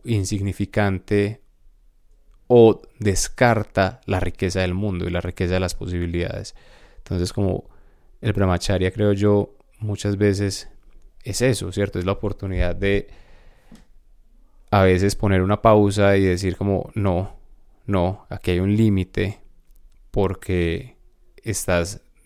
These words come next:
al hacer eso, estás como poniendo un,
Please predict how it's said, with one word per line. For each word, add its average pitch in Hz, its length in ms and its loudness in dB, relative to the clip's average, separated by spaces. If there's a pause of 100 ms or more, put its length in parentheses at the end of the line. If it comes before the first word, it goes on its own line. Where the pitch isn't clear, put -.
(400)
al 98 160 0
hacer 98 280 0
eso, 113 420 2
estás 90 600 -4
como - 240 -18 (160)
poniendo 98 540 -2 (140)
un, 110 500 2